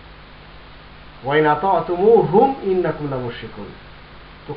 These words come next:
কোনো ক্ষেত্রে যদি আমরা এমন কোনো লোকদের কথা শুনি বা মানি, যে লোকদের কাছে কোরআনের জ্ঞান নেই, তাহলে আমাদেরকে মুশরিক বানিয়ে ছাড়বে।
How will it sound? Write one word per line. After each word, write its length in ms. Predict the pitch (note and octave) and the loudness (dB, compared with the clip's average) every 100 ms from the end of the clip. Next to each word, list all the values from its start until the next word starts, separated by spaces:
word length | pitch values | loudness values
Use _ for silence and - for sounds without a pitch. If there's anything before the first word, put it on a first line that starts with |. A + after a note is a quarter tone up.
| - | -4
কোনো 300 | F3 F#3+ B3 | 2 4 4
ক্ষেত্রে 560 | A#3 A#3 A#3 - A#3 A3 | 2 -6 -6 -4 0 0
যদি 280 | G#3+ G3+ | 0 -2
আমরা 460 | F3 E3 D3+ C3 D3+ - - - - - - - - - - - - - - - - - | 0 0 0 -2 -4 -10 -18 -18 -20 -20 -20 -20 -20 -20 -20 -20 -20 -20 -20 -20 -20 -4
এমন 400 | C#3+ F3 A#3 C4 B3 | 0 4 2 2 0
কোনো 200 | A#3 G#3+ | 2 4
লোকদের 420 | F#3 F#3 A3 G3+ | 2 0 0 -2
কথা 240 | F#3+ E3+ F3+ - | -2 -4 -6 -8
শুনি 300 | F3+ F3+ F3+ | -2 2 2
বা 160 | D#3+ D#3 | 4 0
মানি, 500 | C3+ C#3+ E3 C#3+ F3+ - - - - - A2 | 2 0 0 -2 -6 -10 -20 -20 -18 -16 -8
যে 120 | D#3 | -4
লোকদের 420 | E3 E3+ E3 G3+ G3+ | -2 -2 -2 -6 -6
কাছে 260 | F#3 F3+ E3 | -6 -6 -8
কোরআনের 480 | D#3+ D#3+ G3 F#3 C#3 | -4 -2 0 -2 -4
জ্ঞান 180 | C#3+ C3 | -6 -6
নেই, 280 | B2+ C3 G3+ - - - - - - - | -6 -8 -10 -14 -20 -20 -20 -20 -16 -4
তাহলে 440 | D3+ E3 G3+ A3 | -2 0 2 2
আমাদেরকে 640 | F3 D#3+ F#3 G#3 G3+ G3 F3 | 2 0 -2 -2 -6 -6 -6
মুশরিক 500 | E3 F3 - A3 F#3 | -4 -8 -10 -10 -6
বানিয়ে 340 | E3+ D3+ C#3 | -4 -4 -4
ছাড়বে। 340 | C3+ B2+ - | -6 -6 -6